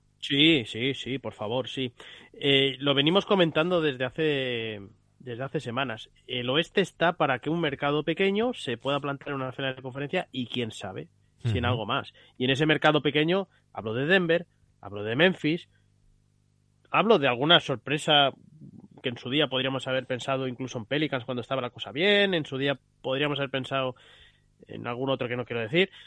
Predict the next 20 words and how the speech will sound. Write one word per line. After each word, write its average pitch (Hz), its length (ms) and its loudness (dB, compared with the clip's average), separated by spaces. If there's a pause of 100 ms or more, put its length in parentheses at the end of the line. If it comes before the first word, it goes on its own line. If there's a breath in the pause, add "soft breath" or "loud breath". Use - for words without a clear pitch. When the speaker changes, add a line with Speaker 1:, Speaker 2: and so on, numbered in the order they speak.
(160 loud breath)
Speaker 1:
pero 131 300 6
Speaker 2:
<laughs> 113 560 -2
Speaker 1:
está 220 480 6
la 156 160 2
cosa 208 280 6
para 151 280 6
que 160 80 0
un 185 80 2
mercado 175 340 6
pequeño 156 300 2
se 165 120 -4
plante 135 240 -2
en 160 60 0
unas 147 200 0
finales 131 240 -2
de 156 60 0
conferencia. 120 420 -8
Y 110 100 -10
Speaker 2:
Ujú. 117 100 2
Speaker 1:
Denver, 156 340 4